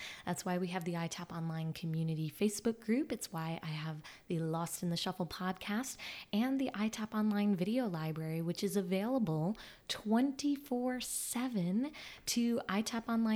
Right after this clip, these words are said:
family members. So if you're thinking about joining the I Tap Online family, head on over to I tap online dot com, click membership in the top right corner, and check it out. It's a beautiful online resource for tap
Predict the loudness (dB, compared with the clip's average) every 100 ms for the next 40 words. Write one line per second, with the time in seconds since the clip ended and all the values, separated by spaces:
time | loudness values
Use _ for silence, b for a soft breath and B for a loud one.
0 | 4 4 0 4 4 4 2 -2 -2 -4
1 | -2 -2 0 0 2 2 2 2 0 2
2 | 4 6 4 2 -2 -2 -2 0 2 0
3 | 0 0 2 4 6 6 4 B B -4
4 | 0 4 4 4 2 0 -2 -2 -2 0
5 | 2 2 0 -2 -6 -2 2 4 4 2
6 | B B -4 -2 -2 0 2 4 2 0
7 | -2 -2 -2 -4 -4 -2 -2 -4 -4 -2
8 | -2 -4 -2 0 2 2 2 0 B B
9 | B -4 0 0 0 0 -2 -4 -2 -2
10 | -2 -4 -6 -6 -2 2 2 2 0 -2
11 | -2 0 0 0 2 2 0 0 -2 -4
12 | -4 -4 -6 B B B -4 -2 -2 -2
13 | -2